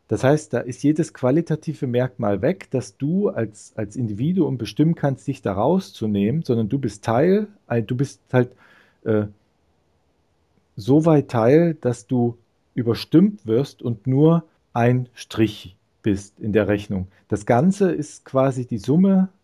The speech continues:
nur die Summe der Teile. Während, wenn du sagst, wir haben einen einstimmigen, wir haben eine Regierung, die nur einstimmig beschließen kann, dann ist das Ganze nicht die Summe. Denn nur, äh, dann wird aus der Summe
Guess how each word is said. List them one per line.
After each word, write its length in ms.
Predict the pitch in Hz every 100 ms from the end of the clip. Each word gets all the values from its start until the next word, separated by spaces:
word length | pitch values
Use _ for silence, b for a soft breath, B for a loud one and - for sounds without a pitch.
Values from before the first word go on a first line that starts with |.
| -
nur 280 | 143 220
die 120 | 135 117
Summe 400 | 120 110 92 95 -
der 120 | 113
Teile. 460 | 113 104 104 92 87 B B B
Während, 340 | - 110 110 104 _
wenn 320 | - 113 117
du 100 | 113
sagst, 380 | 110 120 123 - -
wir 200 | 104 107
haben 180 | 120 117
einen 100 | 110
einstimmigen, 1000 | 120 175 - 156 156 156 147 139 131 B B B
wir 140 | 110 107
haben 140 | 120
eine 160 | 117 104
Regierung, 420 | 104 139 143 139
die 100 | 117
nur 180 | 104 113
einstimmig 600 | 113 190 - 165 135 113
beschließen 520 | 110 - 107 104 107
kann, 340 | 98 110 147 - B B B
dann 180 | 110
ist 200 | 135 -
das 160 | 123 -
Ganze 500 | 113 113 156 151 131 b b
nicht 220 | 131 -
die 60 | 117
Summe. 400 | 107 165 113 95 B B
Denn 160 | 117 107
nur, 380 | 143 208 190 175 b b _
äh, 120 | 123
dann 180 | 107 117
wird 160 | 117 151
aus 220 | 123 123
der 160 | - 104
Summe 460 | 107 185 117 143